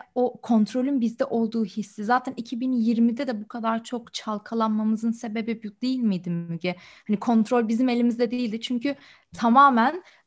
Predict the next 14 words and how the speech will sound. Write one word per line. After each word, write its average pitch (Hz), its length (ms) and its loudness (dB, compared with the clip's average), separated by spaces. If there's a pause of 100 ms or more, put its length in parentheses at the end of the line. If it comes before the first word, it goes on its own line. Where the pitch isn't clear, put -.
(240)
hani 208 200 -2
kontrolümüz 240 640 2
dışında 226 320 0
yönetemeyeceğiz 233 920 4
bir 226 140 -4
durumun 220 320 0
içindeyiz. 208 760 -4
Birçok 226 280 -8
insanın 226 440 0
da 214 100 -4
zaten 208 600 -6 (280)
bunalmasının 214 840 0
ya 190 220 -6
da 196 200 2